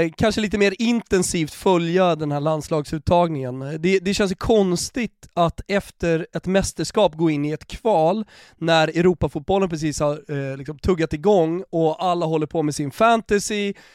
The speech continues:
eh, alla spelar,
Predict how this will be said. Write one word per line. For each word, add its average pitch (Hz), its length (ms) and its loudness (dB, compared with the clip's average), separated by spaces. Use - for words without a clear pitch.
eh, 139 1080 0
alla 156 680 0
spelar, 196 920 4